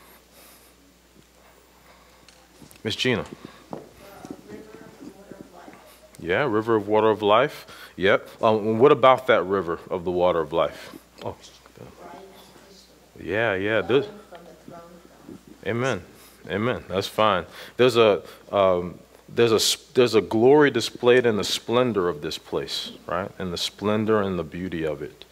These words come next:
Um, any, any other takers on glory language?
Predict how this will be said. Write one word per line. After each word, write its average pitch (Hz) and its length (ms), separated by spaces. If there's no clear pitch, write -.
Um, 90 360
any, 113 360
any 113 220
other 117 180
takers 90 540
on 87 180
glory 92 300
language? 82 600